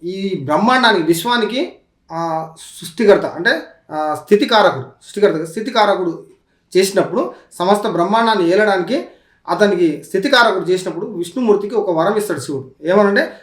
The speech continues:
"సమస్త దేవతలు నిన్ను ఆరాధిస్తారు నాతో సహా" అని ఒక వాగ్దానం చేస్తాడు శివుడు. ఆ వాగ్దానానికి కట్టుబడి ఉంటాడు కాబట్టి నమస్కరిస్తాడని చెప్తాడు రాముడు చెప్పేసరికి అప్పుడు, ఆ, ఆదిశక్తి అక్కడి నుంచి అంతర్ధానం అవుతుంది, వెళ్ళిపోతారు. ఇది తర్వాత శివపురాణంలో మనకు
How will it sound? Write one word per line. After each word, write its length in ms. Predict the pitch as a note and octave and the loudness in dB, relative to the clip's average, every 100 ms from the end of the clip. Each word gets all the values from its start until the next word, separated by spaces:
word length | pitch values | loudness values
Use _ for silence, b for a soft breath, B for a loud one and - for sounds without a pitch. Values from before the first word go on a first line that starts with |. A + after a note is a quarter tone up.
| B | B
"సమస్త 360 | - A3+ A#3+ A#3 | 0 2 4 4
దేవతలు 420 | F#3+ A3+ B3+ A#3+ | 4 4 2 0
నిన్ను 220 | A3+ G#3 | 0 2
ఆరాధిస్తారు 640 | F3+ G3 G3+ F#3+ F#3+ D4 B B D#3 | 2 2 0 -2 -4 -4 B B 0
నాతో 420 | F3+ A3 B3 - | 4 4 4 2
సహా" 180 | G3+ A3 | 0 2
అని 200 | A3+ A3+ | 2 0
ఒక 380 | - - - _ _ C3 | -2 -4 -8 _ _ -6
వాగ్దానం 500 | D#3+ F#3 G#3 G3+ F3 | -4 0 0 0 -2
చేస్తాడు 220 | E3+ C3 | -4 -10
శివుడు. 200 | B2 A2+ _ _ _ E3+ | -14 -16 _ _ _ 2
ఆ 100 | G#3+ | 4
వాగ్దానానికి 640 | - B3 B3+ A#3 G#3+ F3+ | 4 4 2 0 -2 -4
కట్టుబడి 420 | F3 E3+ A#3 G#3 | -8 -6 -2 -2
ఉంటాడు 220 | F#3 F#3 | -2 -2
కాబట్టి 300 | E3 D#3+ D#3+ | -2 -2 -2
నమస్కరిస్తాడని 720 | A#3+ A#3 - G#3+ G3+ G3+ C4 | -2 -2 0 -2 -2 -2 0
చెప్తాడు 360 | B3 A3+ F3 C#3+ | 0 0 -4 -4
రాముడు 260 | F3+ F#3 | -6 -4
చెప్పేసరికి 380 | F3+ F3 E3+ A3+ D4 b b | -6 -8 -10 -12 -14 b b
అప్పుడు, 480 | - - A3 G#3+ B B B B - F3 | -6 -4 -2 -2 B B B B -2 2
ఆ, 80 | E3 D#3 D#3 D3+ | 4 2 0 -2
ఆదిశక్తి 400 | F#3 G3 G3+ - | -2 2 0 2
అక్కడి 200 | - G3 | 0 0
నుంచి 120 | F#3 E3+ | -2 -2
అంతర్ధానం 320 | E3 F3+ F3+ | -2 -2 -2
అవుతుంది, 440 | F3 E3+ A3 F4+ - _ E3 | -4 0 0 0 -8 _ 0
వెళ్ళిపోతారు. 540 | G3+ A3+ G3 G3+ - | 2 4 2 0 -2
ఇది 360 | C4+ C4 C4 B3+ | -2 -2 -2 -2
తర్వాత 400 | A#3+ A3+ A3 A3 | 0 0 0 0
శివపురాణంలో 680 | G#3+ G#3+ G#3+ G3+ G3+ G3 G3 | 2 0 2 -2 0 -2 -2
మనకు 400 | F#3 F#3 F3 | -2 -2 -4